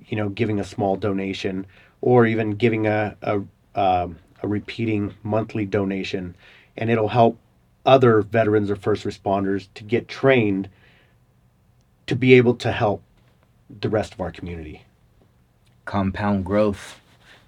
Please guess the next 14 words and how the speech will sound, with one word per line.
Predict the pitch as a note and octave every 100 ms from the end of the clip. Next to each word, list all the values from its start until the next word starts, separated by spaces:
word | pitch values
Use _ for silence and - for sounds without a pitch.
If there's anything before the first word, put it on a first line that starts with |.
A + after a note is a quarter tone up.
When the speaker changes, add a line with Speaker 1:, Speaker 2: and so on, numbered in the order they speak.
| -
Speaker 2:
compound | - G2 G2+ G#2+ G#2 G2+ G2+ F#2 -
healing. | _ G#2+ G#2 F#2 F2+ F2+ _ _ _ _ _ G#2+
Speaker 1:
Right, | A2 B2 B2 - _
right. | - A#2+ A#2+ -
'Cause | C3 A#2+
everything, | D#3 F#3+ F#3+ F3+ D#3+
everything | D#3+ D#3+ F3 F3 E3
we've | D#3 B2
done | C#3+ D3 D3+ C#3 _ _ _
to | - C3
this | C3+
point | - - D3+ D3 -
has | A#2+
be-, | G#2+ A#2